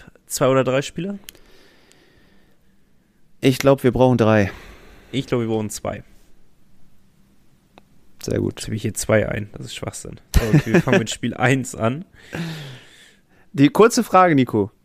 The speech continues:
Speaker 1: Ja, Malte.
Speaker 2: Uns-, unser Tippspiel, ist es noch aktiv oder war es nur Hauptrunde?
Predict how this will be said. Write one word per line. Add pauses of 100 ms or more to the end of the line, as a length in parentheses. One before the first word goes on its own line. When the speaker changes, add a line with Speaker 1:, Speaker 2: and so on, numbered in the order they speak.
(440)
Speaker 1:
Ja,
Malte.
Speaker 2:
Uns-,
unser
Tippspiel,
ist
es
noch
aktiv
oder
war
es
nur
Hauptrunde?